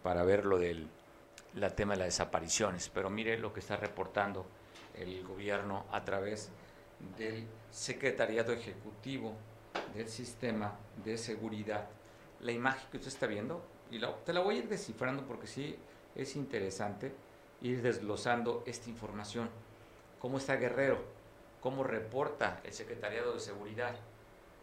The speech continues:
respecto al tema de cómo estamos? Mire, Guerrero ocupa el octavo lugar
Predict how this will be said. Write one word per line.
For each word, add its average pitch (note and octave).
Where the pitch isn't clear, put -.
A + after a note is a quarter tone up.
respecto G#2+
al G#2
tema A2+
de G#2
cómo A2
estamos? E2
Mire, A#2
Guerrero B2
ocupa C3+
el A#2+
octavo C#3
lugar C3